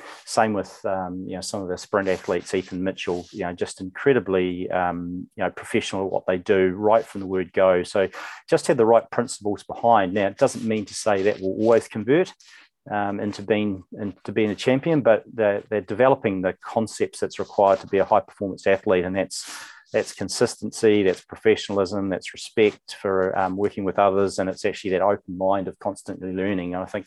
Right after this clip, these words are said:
I think if you can spot those, you know, we, we did a lot of work with the cycling program early on, um, and particularly around just developing team values and, and working for each other. And, and I think, um, the kids who,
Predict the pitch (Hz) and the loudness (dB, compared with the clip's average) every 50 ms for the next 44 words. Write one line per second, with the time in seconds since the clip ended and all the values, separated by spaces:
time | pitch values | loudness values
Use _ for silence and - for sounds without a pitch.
0 | _ - - - - - - - - - - - - 131 117 - - - 135 123 | _ -16 -14 -12 -12 -12 -12 -12 -14 -16 -10 -4 -2 -2 -2 -2 0 0 0 2
1 | - 117 107 - - - 160 160 - - 113 104 98 95 98 95 - - 113 107 | 2 0 0 0 2 2 2 2 2 2 4 4 6 4 4 2 0 0 2 2
2 | 107 120 127 127 123 117 110 104 101 107 110 113 113 107 101 101 98 98 95 - | 2 2 4 4 4 4 4 4 6 6 6 6 6 6 4 2 0 0 -2 -4
3 | - 95 - - 107 98 92 90 - - 98 92 - - 98 - - 101 95 90 | -8 -8 -4 0 2 2 2 2 0 -2 -2 -2 -4 -6 -12 -8 -6 -6 -4 -4
4 | 92 90 92 92 95 92 92 92 95 98 95 92 92 92 90 _ _ _ - 233 | -4 -4 -4 -2 -2 -2 0 0 2 2 2 0 -2 -4 -8 _ _ _ -18 -14
5 | 110 101 92 92 92 92 87 95 101 101 95 - - - 104 90 - - - - | -12 -10 -10 -10 -10 -10 -12 -12 -14 -14 -16 -16 -14 -10 -10 -10 -10 -10 -10 -10
6 | 110 - - 98 95 95 92 92 95 95 92 95 90 92 87 - 92 - - - | -10 -8 -6 -4 -2 -2 0 0 0 2 2 2 0 0 -4 -8 -12 -14 -12 -6
7 | 87 101 98 104 101 - - 104 92 90 87 82 _ - - - - - - _ | -2 2 2 2 2 2 0 -2 -2 -4 -6 -8 _ -18 -20 -20 -20 -20 -20 _
8 | _ _ _ - - 131 120 107 95 87 101 95 95 95 92 95 95 92 90 - | _ _ _ -6 -2 0 0 0 2 4 4 4 4 4 2 0 0 -2 0 0
9 | 95 92 95 90 87 - 95 92 95 95 101 104 - - - - - 98 90 85 | 0 0 0 -2 -4 -6 -6 -6 -4 -2 -2 -2 -4 -6 -12 -8 -4 -4 -4 -4
10 | - - 110 98 90 92 87 87 90 90 90 92 - 92 92 92 90 - - 110 | -2 0 0 2 2 2 2 0 0 -2 -4 -6 -6 -4 -4 -4 -4 -2 -4 -4
11 | 101 - _ - 107 92 87 90 87 - - - - 139 127 - - - 117 101 | -4 -4 _ -2 -2 -2 -2 -4 -6 -12 -12 -4 0 0 0 0 0 -4 -2 -2
12 | 98 95 | -2 -4